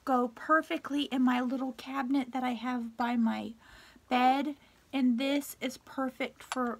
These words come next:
my doll studio. But wait till you see this. It's more, more of this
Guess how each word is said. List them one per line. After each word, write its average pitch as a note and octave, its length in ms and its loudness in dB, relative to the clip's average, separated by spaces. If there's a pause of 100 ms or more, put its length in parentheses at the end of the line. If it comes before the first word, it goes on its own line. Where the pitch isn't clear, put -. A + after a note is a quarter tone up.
my A3+ 380 -2
doll B3 260 -2
studio. C#4+ 760 0 (640)
But - 160 -4
wait D4 180 0
till D#4 180 0
you D4 120 2
see C#4+ 260 -2
this. A#3 500 -4 (1200)
It's - 220 -4
more, C4+ 560 4 (1080)
more C#4 400 4 (120)
of A#3 340 2
this A#3 380 -2